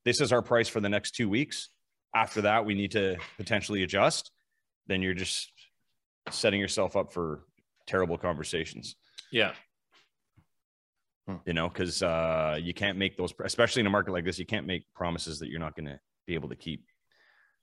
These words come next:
Speaker 1: Yeah. There's a few, there's a few, <laughs> I think I told you guys before, there was a few that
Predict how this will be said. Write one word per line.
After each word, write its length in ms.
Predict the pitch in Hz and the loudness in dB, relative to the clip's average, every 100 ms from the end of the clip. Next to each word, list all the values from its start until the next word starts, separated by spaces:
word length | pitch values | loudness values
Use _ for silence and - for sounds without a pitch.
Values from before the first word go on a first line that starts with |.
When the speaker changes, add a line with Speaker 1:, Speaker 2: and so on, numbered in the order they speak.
| _ _ - | _ _ -12
Speaker 1:
Yeah. 200 | 73 - _ _ _ _ | -10 -10 _ _ _ _
There's 140 | 98 98 | -2 -2
a 40 | |
few, 160 | - 110 | 0 2
there's 180 | 107 | 2
a 40 | 104 | 0
few, 420 | - 120 113 113 | 0 4 4 4
<laughs> 20 | |
I 40 | 110 | 2
think 200 | 131 120 | 2 0
I 60 | |
told 280 | - - 117 | 0 0 0
you 140 | 147 | 2
guys 140 | 104 - | 0 0
before, 340 | - - 113 | -8 0 2
there 100 | 104 | 2
was 120 | 95 | 0
a 40 | 95 | -4
few 240 | - 113 | -2 2
that 160 | 95 | 2